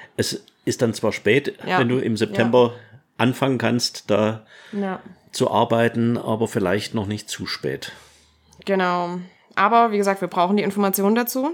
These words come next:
Speaker 2: die die
Speaker 1: Ja.
Speaker 2: Stadt momentan auch noch nicht so ganz rausrücken will. Wir können auf jeden Fall abschließend sagen,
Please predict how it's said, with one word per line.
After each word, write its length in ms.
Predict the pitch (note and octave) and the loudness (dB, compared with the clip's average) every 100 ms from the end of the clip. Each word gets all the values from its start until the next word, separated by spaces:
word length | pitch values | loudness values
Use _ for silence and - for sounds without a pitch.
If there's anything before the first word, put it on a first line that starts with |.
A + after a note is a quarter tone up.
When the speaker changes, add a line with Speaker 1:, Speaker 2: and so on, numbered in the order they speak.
| D4 | -4
Speaker 2:
die 80 | G3 | -2
die 80 | G#3+ | 2
Speaker 1:
Ja. 100 | G3 | 2
Speaker 2:
Stadt 100 | F#3+ | 2
momentan 440 | F#3 F3+ F#3+ F3+ | -2 0 0 0
auch 120 | - | -2
noch 100 | F#3+ | -2
nicht 160 | F#3+ F#3+ | -2 -4
so 80 | F3+ | -4
ganz 420 | F3 A#3 - - | -2 -2 -4 0
rausrücken 580 | G#3 A3+ - A#3+ B3 G#3+ | 0 0 -2 0 0 2
will. 320 | G#3+ A#3+ C#4+ - - - - - - - | 2 0 -4 -10 -20 -20 -20 -20 -20 -4
Wir 100 | C4+ | 0
können 180 | D#4 D4+ | 4 6
auf 80 | C4+ | 6
jeden 180 | C4 A#3+ | 2 2
Fall 160 | A#3+ | 2
abschließend 420 | G#3 - B3 A3 G#3 | 0 0 2 2 4
sagen, 520 | G3 G#3+ A3+ A3+ | 2 4 2 0